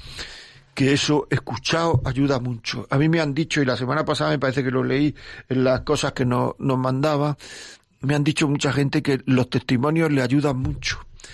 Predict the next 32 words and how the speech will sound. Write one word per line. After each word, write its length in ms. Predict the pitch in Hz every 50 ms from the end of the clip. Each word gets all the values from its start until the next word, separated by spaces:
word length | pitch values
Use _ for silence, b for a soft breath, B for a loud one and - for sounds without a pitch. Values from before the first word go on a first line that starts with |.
| B B B B B B
Pues 140 | - 147
nada, 240 | 151 165 151 147 147
llámenos, 400 | 151 180 170 160 147 139 143 139
noventa 480 | 139 143 143 147 147 139 127 - 147 147
y 80 | 165
uno, 320 | 185 196 196 202 151 - -
ocho 400 | - 175 170 - - - 143 127 -
dos 360 | 147 123 165 160 147 127 120
dos, 420 | 151 170 185 196 180 - - - - -
oye, 160 | 165 160 151
perdón, 300 | - 143 139 151 165 143
me 60 | 135
he 20 | 127
equivocado. 420 | 156 147 139 - - 120 - - B B B B B B
Shh, 200 | B - - - -
quieto, 320 | - - 175 135 - - -
eso, 220 | 175 - - 139
bórralo, 400 | 143 175 185 180 170 139 131 131
coja 220 | - 190 180 208
el 40 | 196
lápiz, 240 | 165 131 - 139 -
bórralo. 420 | - 160 165 156 139 113 110 - B B B B 135 B
Noventa 500 | B 156 160 156 156 151 143 127 151 147
y 80 | 147 175
uno, 300 | 202 190 202 202 - - -
cero 420 | - - - 180 190 185 175 165 -
cero 520 | - - 185 185 175 156 139 - - _ _ _
cinco, 640 | - - - - 190 202 190 202 - - 202 202 170 B B B B B B B
noventa 460 | 131 143 143 143 139 131 120 - 147
y 60 | 143
cuatro 600 | 117 - 175 190 190 - - 196 202 185 - - _
diecinueve. 880 | 131 113 135 139 143 135 - - 139 127 151 165 151 131 117 117 110 -